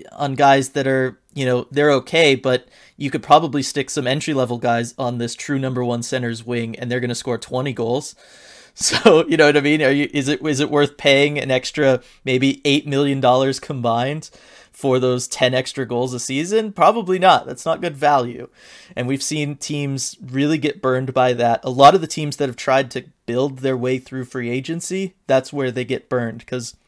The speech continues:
they enter off seasons with, you know, a lot of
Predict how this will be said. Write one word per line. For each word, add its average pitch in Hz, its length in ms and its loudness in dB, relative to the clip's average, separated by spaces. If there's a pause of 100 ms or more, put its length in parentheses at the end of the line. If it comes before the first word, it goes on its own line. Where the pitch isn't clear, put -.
(580)
they 147 160 -4
enter 156 320 -2
off 139 180 6
seasons 156 460 -4
with, 123 240 -4
you 135 140 -6
know, 117 120 -6 (560)
a 147 80 0
lot 139 280 4
of 143 160 -2